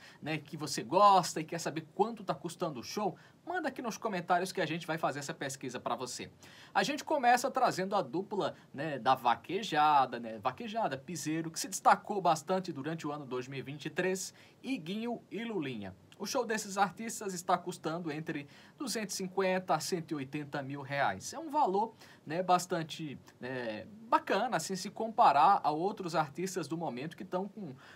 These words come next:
uns shows um pouco mais caros. Tendo em vista que Iguinho e Lulinha se destacou nesse período com uma agenda mais lotada aí de São João entre os artistas do mesmo segmento.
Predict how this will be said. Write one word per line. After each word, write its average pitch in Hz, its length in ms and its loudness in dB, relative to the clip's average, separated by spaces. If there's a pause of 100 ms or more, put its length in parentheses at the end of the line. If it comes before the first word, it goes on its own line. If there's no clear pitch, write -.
(120)
uns - 120 -12
shows 180 340 -2
um 185 80 -4
pouco 185 320 0
mais 185 320 0
caros. 123 440 4
Tendo 285 160 -10
em 240 60 -6
vista 226 260 -6
que - 120 -8
Iguinho 170 240 -6
e 190 40 -2
Lulinha 170 380 -4 (180)
se 196 140 -10
destacou 190 420 2
nesse 180 200 -4
período 156 260 -2
com 180 140 -8
uma 165 180 2
agenda 139 420 0
mais 127 440 0
lotada 185 580 2
aí 156 60 -2
de 143 80 -10
São 180 200 0
João 127 240 -4 (240)
entre 156 240 -6
os 165 140 -2
artistas 156 560 -2
do 151 100 -4
mesmo 135 360 -6
segmento. 131 640 -8